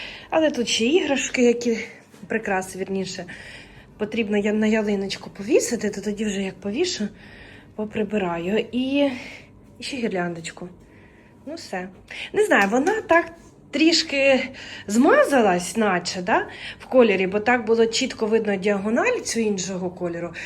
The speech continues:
але з іншого боку мені подобається, е, в такий варіант засніжений. А що ви скажете, як було краще, як раніше,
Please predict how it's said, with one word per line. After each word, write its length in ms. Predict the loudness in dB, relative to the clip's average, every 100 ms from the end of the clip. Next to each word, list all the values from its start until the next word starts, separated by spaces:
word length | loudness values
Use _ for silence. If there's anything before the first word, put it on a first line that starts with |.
| -12 -2
але 320 | 2 2 2
з 80 | 4
іншого 460 | 2 2 2 2 2
боку 320 | 0 -2 0
мені 240 | 0 0
подобається, 880 | 0 0 0 0 -2 -4 -8 -14 -16 -18 -20 _ -20 -20 -20 -20 -20 -10
е, 100 | -6
в 80 | -6
такий 300 | -6 -6 -4
варіант 380 | -2 -2 -2 -2
засніжений. 720 | -6 -8 -8 -6 -4 -4 -4 -6 -16 -16 -16 -4
А 120 | -2
що 220 | 0 2
ви 140 | 2 2
скажете, 460 | 0 -2 -2 0
як 220 | 4 4 2
було 200 | -2 -2
краще, 440 | -2 -4 -4 -4
як 220 | -4 -2
раніше, 540 | -4 0 0 0 -4